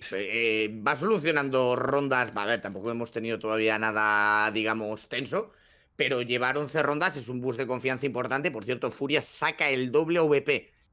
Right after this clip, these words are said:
tanto para Junior como para Art. Así que el Observer, por favor, que vaya preparando el número dos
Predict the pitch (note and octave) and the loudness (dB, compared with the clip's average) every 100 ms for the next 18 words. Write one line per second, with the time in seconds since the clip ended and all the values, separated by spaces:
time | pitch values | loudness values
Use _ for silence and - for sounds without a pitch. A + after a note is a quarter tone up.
0 | _ D#3+ F3 F3 D3 F3+ F3+ D3+ E3+ G3 | _ -2 -2 -2 0 2 2 0 -2 -2
1 | G3+ D#3+ F3 F#3 F#3 F#3 E3 D3 A#2+ G2+ | -2 -4 -6 -4 0 2 4 2 0 -8
2 | G#2+ C3+ C#3 A#2+ D3 D#3 C#3 C3+ B2+ D3 | -12 -6 -6 -4 -4 -4 -4 -6 -4 -4
3 | A#2 A#2 C#3+ C3 B2+ B2 A#2+ B2 A#2+ A2+ | -2 -2 -2 -4 -4 -4 -6 -6 -6 -4
4 | C#3 F#3+ | -4 -6